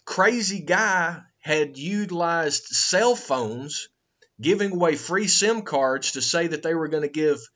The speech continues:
cell phones away for free and you could call for free and text for free.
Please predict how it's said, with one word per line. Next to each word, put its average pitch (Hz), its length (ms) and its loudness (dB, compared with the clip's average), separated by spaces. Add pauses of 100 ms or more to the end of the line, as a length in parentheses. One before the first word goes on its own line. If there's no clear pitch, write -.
(460)
cell 220 320 4
phones 151 360 0
away 143 240 2
for 131 160 -6
free 175 540 -2
and 139 100 -6
you 151 60 -8
could 139 160 -10
call 180 260 2
for 185 120 -10
free 180 260 -4
and 139 100 -6
text 202 280 -2
for 147 80 -10
free. 139 440 -6